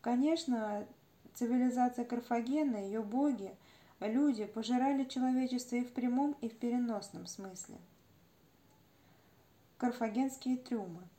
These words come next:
Теперь с неба падают не только звезды, но и космические корабли. Наступление идет на Третий Рим, вслед за американским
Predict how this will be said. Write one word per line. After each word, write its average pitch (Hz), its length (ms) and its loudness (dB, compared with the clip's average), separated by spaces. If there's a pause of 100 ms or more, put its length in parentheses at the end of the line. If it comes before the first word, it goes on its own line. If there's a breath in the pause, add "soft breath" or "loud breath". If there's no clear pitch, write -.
(800 soft breath)
Теперь 311 360 4
с - 100 -8
неба 262 300 2
падают 254 440 2
не 247 100 2
только 302 360 0
звезды, 214 480 -6
но 185 160 -6
и 233 80 0
космические 247 760 -2
корабли. 233 600 -2 (380 soft breath)
Наступление 277 680 2
идет 262 220 0
на 247 120 2
Третий 262 480 0
Рим, 202 360 -2
вслед 240 300 -2
за 233 80 0
американским 247 840 0